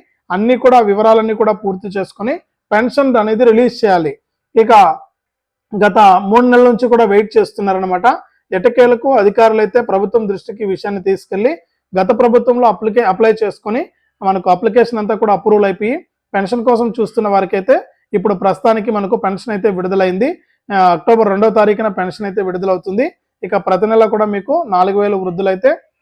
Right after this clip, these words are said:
వికలాంగులైతే ఆరు వేల రూపాయలు, ఇలా ఇరవై ఐదు కేటగిరీలకు సంబంధించి మీకు కేటగిరీని బట్టి మీకు పెన్షన్ అయితే పంపిణీ చేయడం జరుగుతుందన్నమాట.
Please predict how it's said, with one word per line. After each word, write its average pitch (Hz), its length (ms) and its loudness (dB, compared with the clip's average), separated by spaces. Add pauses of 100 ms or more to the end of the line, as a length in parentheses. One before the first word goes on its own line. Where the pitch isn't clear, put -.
(120)
వికలాంగులైతే 214 640 0 (160)
ఆరు 185 180 2
వేల 202 200 -2
రూపాయలు, 196 320 -2 (360)
ఇలా 214 140 2 (140)
ఇరవై 226 280 4
ఐదు 233 100 2 (100)
కేటగిరీలకు 220 600 0
సంబంధించి 202 480 -4 (420)
మీకు 196 200 -2 (120)
కేటగిరీని 220 500 2
బట్టి 202 240 0
మీకు 208 120 -4 (100)
పెన్షన్ 185 320 -6
అయితే 202 140 -4 (100)
పంపిణీ 185 360 -6
చేయడం 190 220 -2 (400)
జరుగుతుందన్నమాట. 185 720 -2